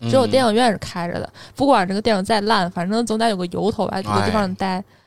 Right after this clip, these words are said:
Speaker 2: 都去看电影去了。
Speaker 1: 我跟你说说这看电影啊，
Speaker 2: 嗯。
Speaker 1: 哎，看电影也有故事。
Speaker 2: <laughs> 怎么这么多故事？
Speaker 1: 这故事贼逗。
Speaker 2: 嗯。
Speaker 1: 就后来我奶奶那个，就是我爷爷去世以后，我奶奶就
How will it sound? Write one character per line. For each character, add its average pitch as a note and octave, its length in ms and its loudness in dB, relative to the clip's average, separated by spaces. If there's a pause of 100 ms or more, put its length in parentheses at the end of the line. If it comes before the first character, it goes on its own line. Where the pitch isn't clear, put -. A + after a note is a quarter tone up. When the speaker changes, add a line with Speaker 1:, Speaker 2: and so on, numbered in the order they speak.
(100)
Speaker 2:
都 A3+ 120 0
去 A3+ 80 -2
看 A#3 160 -4
电 A3 160 0
影 G3 160 -2
去 - 100 -10
了。 A#2+ 160 -6
Speaker 1:
我 A#2+ 120 4
跟 B2+ 100 4
你 C3 80 4
说 B2+ 160 4
说 B2+ 60 6
这 B2 60 0
看 B2+ 180 0
电 A#2 160 4
影 G2 80 0
啊， - 280 -8 (120)
Speaker 2:
嗯。 A3+ 120 -16 (280)
Speaker 1:
哎， F#2 160 -8
看 A#3 180 4
电 B3+ 140 6
影 E3 80 4
也 F#2+ 160 2
有 G2 100 2
故 - 180 -2
事。 - 140 -4 (280)
Speaker 2:
<laughs> F4+ 280 0
怎 - 100 0
么 A3 60 2
这 A3+ 140 -4
么 B3 80 2
多 A3+ 120 2
故 A3 240 2
事？ A3 80 -8 (1400)
Speaker 1:
这 F#3 100 -2
故 D3+ 180 2
事 B2+ 140 4
贼 F#2+ 160 -4 (100)
逗。 - 160 0 (220)
Speaker 2:
嗯。 A3+ 160 -20 (720)
Speaker 1:
就 - 100 2
后 G3 300 6
来 A2 160 4
我 B2 340 2
奶 G#2+ 300 -2
奶 F#2+ 180 0
那 A2 240 0
个， F#2+ 220 0
就 G2+ 140 -2
是 F#2 240 -6
我 F#2+ 160 -6
爷 G2 220 0
爷 G#2+ 260 2
去 - 180 -8
世 A2+ 180 -6
以 - 40 -10
后， - 180 -6
我 G2+ 140 2
奶 A2+ 240 -2
奶 A2 80 -10
就 G2 280 -2